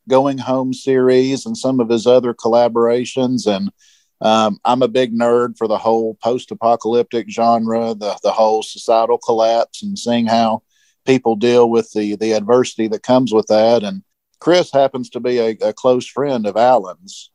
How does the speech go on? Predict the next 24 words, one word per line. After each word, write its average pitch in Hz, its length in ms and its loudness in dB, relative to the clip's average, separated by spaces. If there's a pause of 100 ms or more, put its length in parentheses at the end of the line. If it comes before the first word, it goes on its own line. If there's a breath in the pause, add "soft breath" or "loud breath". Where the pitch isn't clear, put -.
and 104 260 -8
Chris 156 320 0
was 120 140 0
actually 131 340 0
on 117 140 0
Alone 117 500 -2
season 113 480 -4
one 101 560 0
along 117 380 0
with 131 240 2
Alan. 110 420 -6 (400)
I 131 180 2
had 127 120 2
reached 127 320 -6
out 117 260 -2
to, 110 440 -6
to 107 220 -2
Alan 127 560 0 (580)
to 113 360 -2
see 147 220 0
if 131 100 0
I 123 140 4
could 104 180 -8
get 147 320 -2